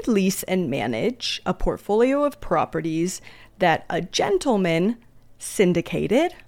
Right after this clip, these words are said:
over the last twenty years. What does that mean? Over the last twenty years, uh, this individual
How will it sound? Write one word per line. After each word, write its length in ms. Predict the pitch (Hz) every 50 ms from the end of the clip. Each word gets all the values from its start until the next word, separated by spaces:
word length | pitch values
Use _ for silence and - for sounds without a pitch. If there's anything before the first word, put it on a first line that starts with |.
| - - -
over 240 | 185 190 165 185 185
the 160 | 180 185 175
last 600 | 170 160 160 165 170 165 170 - - - - - - - - -
twenty 400 | - - - - 170 160 151 -
years. 500 | 151 143 - 60 53 - - - - - - - - - - - - - -
What 140 | 160 160 151
does 140 | 160 151
that 180 | 170 160 - -
mean? 180 | 165 76 - - - - - - - - - - - - - - - - - - - - - - - - - - - - - - - _ - - - _ _ _ - _ - -
Over 180 | - 320 370 554
the 120 | - 554 403
last 260 | 233 196 196 - -
twenty 240 | - - 190 190 180
years, 400 | 156 131 92 180 208 - - - - _ - -
uh, 220 | 175 165 156 147 - - -
this 420 | 180 226 285 269 - - - - - - - - - -
individual 920 | 220 240 233 294 247 240 214 214 220 214 202 202 196 196 196 214 240